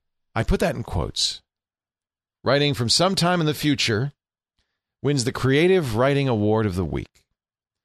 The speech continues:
Subject, a big thank you from the future. Dear Steve and Leo,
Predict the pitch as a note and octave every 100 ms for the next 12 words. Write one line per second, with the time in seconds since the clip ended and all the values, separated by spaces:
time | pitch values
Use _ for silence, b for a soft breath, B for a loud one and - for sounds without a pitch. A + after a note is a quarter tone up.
0 | _ _ _ - D3+ B2+ E2+ - _ A2+
1 | A2 G3 F3 G#3+ A3+ - D#3+ E3+ - -
2 | E3 D#3+ D#3+ D#3 C3 - - G#2+ C3 -
3 | - C#3+ C#3+ - A#2 G#2 F2+ C#2+ A#1 -
4 | - _ _ _ _ _ _ - F3 F#3
5 | F#3 E3+ - - F3 E3 E3 C#3 A2+ G2
6 | F#2